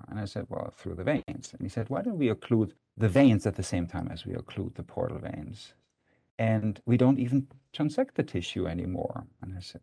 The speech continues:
because, you know, the, the magic of ALPS had been you transect the tissue and thereby, and then you obstruct the portal vein flow. And then there's, there's no, all of the blood flows through the other side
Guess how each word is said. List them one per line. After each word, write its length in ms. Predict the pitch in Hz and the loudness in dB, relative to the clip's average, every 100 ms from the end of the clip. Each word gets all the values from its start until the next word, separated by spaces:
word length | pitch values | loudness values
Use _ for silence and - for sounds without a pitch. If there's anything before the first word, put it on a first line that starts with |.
| - | -16
because, 300 | - 113 101 | -4 -2 0
you 100 | 110 | 0
know, 120 | 104 | 2
the, 160 | 95 - | 0 -4
the 80 | - | -2
magic 460 | 95 101 117 117 - | 4 6 6 2 -2
of 120 | - | 2
ALPS 280 | - 123 - | 2 2 0
had 140 | 92 | -4
been 180 | 98 95 | -2 0
you 100 | 92 | -2
transect 760 | 92 90 85 - 98 - - - | -2 -4 -4 0 0 0 -10 -6
the 120 | 98 - | -6 -6
tissue 440 | - 98 - 139 | -6 -6 -4 -2
and 120 | 117 | 0
thereby, 460 | 98 104 101 110 110 - - | 2 4 6 4 4 0 -10
and 140 | - 95 | -2 2
then 160 | 107 | 6
you 160 | 113 101 | 8 6
obstruct 520 | 90 - - 98 - | 4 -4 4 4 4
the 80 | - | -4
portal 280 | - 90 87 - | -4 -2 -2 -4
vein 260 | 87 85 | -6 -4
flow. 300 | 85 - 90 | -4 0 2
And 120 | - 131 | 4 2
then 140 | - | 2
there's, 220 | 135 127 - - | 0 -2 -6 -2
there's 460 | 113 - 110 110 | -2 0 -2 0
no, 180 | 135 151 - - _ | -2 -2 -6 -20 _
all 200 | - 143 | 2 4
of 80 | 160 | 6
the 60 | 131 117 | 4 4
blood 160 | 107 | 2
flows 300 | - 113 101 | 4 0 0
through 160 | - 95 | -2 -4
the 100 | 95 | -2
other 180 | - - | -4 -8
side 440 | - - - - | -8 -8 -8 -14